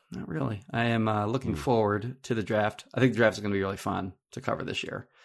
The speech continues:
Speaker 1: Um, it's gonna be super busy from, like, my, my perspective, like, a work perspective.
Speaker 2: No one cares, Jimmy.
Speaker 1: <laughs> Like, <laughs> well, I mean, it's my final thought time, but,
Speaker 2: Hmm.
Speaker 1: uh,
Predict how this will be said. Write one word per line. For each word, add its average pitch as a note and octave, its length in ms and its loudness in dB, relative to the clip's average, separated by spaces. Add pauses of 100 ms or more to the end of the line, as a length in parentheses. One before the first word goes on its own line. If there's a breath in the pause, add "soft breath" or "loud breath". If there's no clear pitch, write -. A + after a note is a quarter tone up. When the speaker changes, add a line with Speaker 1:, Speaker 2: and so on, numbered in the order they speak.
(320 soft breath)
Speaker 1:
Um, F2 500 -4
it's - 80 -10
gonna B2 100 4
be G2 80 0
super A2 280 -2
busy G2 280 -2
from, G2 200 -6
like, F#2+ 180 -2
my, G2 220 0 (180)
my A2 200 4
perspective, G2+ 500 -4
like, G#2 160 -8
a G2+ 80 -6
work A2+ 220 4
perspective. - 240 -6
Speaker 2:
No C3 80 6
one A2 120 2
cares, F2+ 280 0
Jimmy. E2 260 -6
Speaker 1:
<laughs> - 40 -16
Like, F3 380 8
<laughs> - 1500 2 (720 loud breath)
well, G#2+ 260 8
I - 60 2
mean, A#2 180 4
it's - 120 -6
my A2 140 6
final G#2 280 4
thought - 240 2
time, F2 260 -4 (180)
but, G#2 180 2
Speaker 2:
Hmm. - 40 0
Speaker 1:
uh, G1+ 240 4